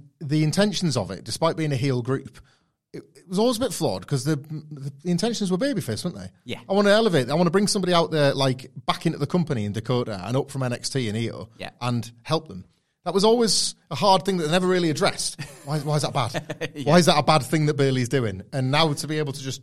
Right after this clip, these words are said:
Speaker 1: tweak that slightly and be like, "Oh, yeah, she
Speaker 2: Yeah,
Speaker 1: was,
Speaker 2: she was.
Speaker 1: she was
Speaker 2: And she
Speaker 1: good
Speaker 2: can
Speaker 1: all
Speaker 2: explain
Speaker 1: along."
Speaker 2: those motivations.
Speaker 1: Yeah.
Speaker 2: And, like, although she can, like, uh, sort of wangle around, like, how she did it and, like, things like that, like, the actual motivations of it all were pure. And,
Speaker 1: Yeah.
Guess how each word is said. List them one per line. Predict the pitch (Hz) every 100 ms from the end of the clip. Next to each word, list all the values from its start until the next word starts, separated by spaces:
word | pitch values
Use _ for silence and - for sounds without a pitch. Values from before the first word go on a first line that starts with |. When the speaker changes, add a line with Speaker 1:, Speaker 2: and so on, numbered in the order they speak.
| _
Speaker 1:
tweak | - 165
that | 143 120
slightly | 156 156 123
and | 110
be |
like, | 117
"Oh, | 170
yeah, | 247 190 110 -
she | -
Speaker 2:
Yeah, | 185
Speaker 1:
was, | 196 - - -
Speaker 2:
she |
was. | 196 135 -
Speaker 1:
she | -
was | 254
Speaker 2:
And | -
she | 170
Speaker 1:
good | 139 135
Speaker 2:
can |
Speaker 1:
all | 135
Speaker 2:
explain | 120 107 160 165
Speaker 1:
along." | 104
Speaker 2:
those | 104
motivations. | 92 82 85 82 82 73 147
Speaker 1:
Yeah. | 180 95
Speaker 2:
And, | 101
like, | 95 98 - _ _ _ _ 127
although | 117 110
she | 110 110
can, | 110 98 95 - _ _ _
like, | 98 95 - 131 139 _ 123
uh, | 117 110 107
sort | 107 -
of | 107
wangle | 127 139 135 127 117
around, | 110 110 104 104 101 -
like, | 101 -
how | - 98 120
she | 120 135
did | 135 151
it | 170
and, | 117 104
like, | 92 87 _ _ _
things | 117 113
like | 110
that, | 120 139
like, | 117 -
the | 117
actual | 107 - 113
motivations | 113 120 117 104 113 131 95 90
of | 82
it | 73
all | 90 92
were | 101
pure. | 95 151 98 90
And, | -
Speaker 1:
Yeah. | 95